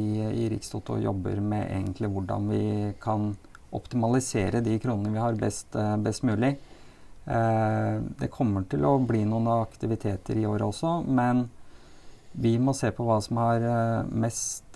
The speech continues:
effekt i forhold til omdømmebygging. Eh, og, eh, det å få folk til banene,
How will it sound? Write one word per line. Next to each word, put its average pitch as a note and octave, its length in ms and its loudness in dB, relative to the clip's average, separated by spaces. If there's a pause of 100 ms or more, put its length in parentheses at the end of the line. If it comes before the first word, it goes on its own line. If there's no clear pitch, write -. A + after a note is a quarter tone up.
effekt - 680 -6 (160)
i A#2 240 2
forhold G2 340 -2
til - 80 -2
omdømmebygging. G2+ 640 0 (320)
Eh, G#2 1080 0
og, G#2+ 460 0
eh, A2 280 0
det G#2 240 0
å G#2+ 160 0
få G#2 340 -2
folk - 380 -4
til A2 120 -2
banene, G#2+ 800 0